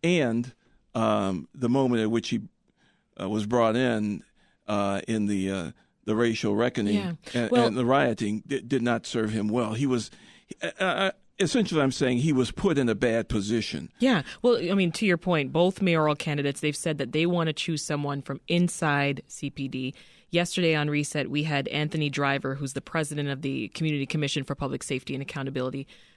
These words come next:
Speaker 2: on the show. Uh, we asked him if hiring from within C P D was a priority of the commission. Let's hear what he had to say.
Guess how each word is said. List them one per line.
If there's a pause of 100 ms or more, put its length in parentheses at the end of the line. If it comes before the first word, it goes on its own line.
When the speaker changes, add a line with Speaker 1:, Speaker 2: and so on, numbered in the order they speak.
(100)
Speaker 2:
on
the
show.
Uh,
we
asked
him (420)
if (160)
hiring
from
within
C
P
D
was
a
priority
of
the
commission.
Let's
hear
what
he
had
to
say.